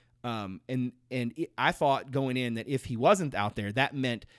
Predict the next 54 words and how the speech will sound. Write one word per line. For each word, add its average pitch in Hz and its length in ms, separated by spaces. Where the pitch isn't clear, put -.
that 131 120
he 160 120
wasn't 135 320
hitting, 135 300
at 107 80
which 113 160
point 120 200
that 123 140
puts - 220
U 120 100
V 110 140
A's 107 160
offense 104 360
at 101 80
a 104 40
little 98 180
bit 101 220
of - 80
a, - 300
a 98 100
little 110 180
bit 98 120
of 98 80
a 98 40
disadvantage. 95 600
Um, 160 300
all - 500
right, 170 80
let's 208 140
move 226 140
over 208 140
to 160 60
Duke. 147 280
Um, 135 420
all 165 60
right, 143 140
so 156 280
obvi-, 175 480
<laughs> - 400
obviously 175 380
Duke 160 220
comes 151 220
into 143 160
this 123 160
game 120 420
a 120 40
little 127 160
bit 120 140
different 123 280
than 113 120
maybe 110 200
the 104 100
Duke 110 200
team 107 360